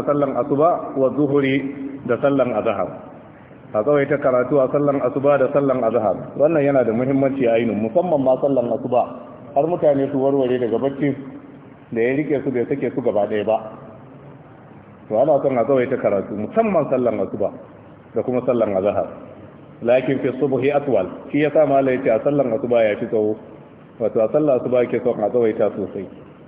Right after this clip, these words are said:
Wa takasiruha fil asr wal maghrib, da kuma takaitawa a sallar la'asar da kuma sallar magriba. Shine takasir, takaitawa,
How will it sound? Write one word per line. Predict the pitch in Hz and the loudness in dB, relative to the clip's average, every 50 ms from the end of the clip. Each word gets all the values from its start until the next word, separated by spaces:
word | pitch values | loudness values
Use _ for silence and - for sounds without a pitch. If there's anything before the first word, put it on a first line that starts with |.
| - - - - - - - - - - - - - - - - - - - - - - - - - - - - - - - | -20 -20 -20 -20 -20 -20 -20 -20 -20 -20 -20 -20 -20 -20 -20 -20 -20 -20 -20 -20 -20 -20 -20 -20 -20 -20 -20 -20 -20 -10 -4
Wa | 104 104 | -4 -2
takasiruha | - 110 107 117 113 110 143 160 175 165 170 165 160 170 165 165 165 170 170 170 170 | 0 0 0 0 0 0 2 2 2 4 4 4 6 6 6 4 2 -2 -6 -4 0
fil | 156 147 - | 0 0 2
asr | - 165 180 - 165 156 151 | 2 2 2 2 2 0 2
wal | 147 139 135 127 | 4 4 4 4
maghrib, | 131 135 123 123 120 113 92 87 - - - - - - - | 2 2 2 0 0 0 -2 -4 -6 -12 -14 -16 -12 -4 -2
da | - 127 | 0 0
kuma | - 160 160 156 | 2 2 0 0
takaitawa | 151 175 160 - 147 147 143 - 147 143 143 143 147 - 143 | 0 0 -2 0 -2 -2 2 2 4 4 4 4 4 2 2
a | 139 | 0
sallar | - 160 160 160 151 | 0 0 0 0 0
la'asar | 143 135 135 131 151 170 170 160 127 101 90 - - | 0 0 0 0 0 0 2 0 0 -2 -6 -6 -4
da | 117 127 | -2 -2
kuma | 123 156 143 139 139 | -2 -2 -2 -2 0
sallar | - 139 139 127 | 0 0 0 0
magriba. | 110 104 101 104 110 117 107 110 - - - - - - - - - - - - - - - - - - - - | -2 -2 -4 -2 -2 -2 -2 -4 -4 -6 -10 -16 -16 -16 -16 -16 -18 -20 -20 -20 -20 -20 -20 -20 -20 -20 -16 -10
Shine | - 127 120 117 110 | -6 -4 -4 -2 -2
takasir, | - 131 - - 131 139 160 170 160 120 107 104 - - - - | -2 -2 -2 -2 -2 -2 0 -2 0 -2 -2 -4 -8 -12 -8 -4
takaitawa, | - 160 156 147 131 123 113 - - 123 117 104 98 95 90 | -4 -4 -4 -4 -4 -4 -4 -2 -2 0 0 0 0 -2 -2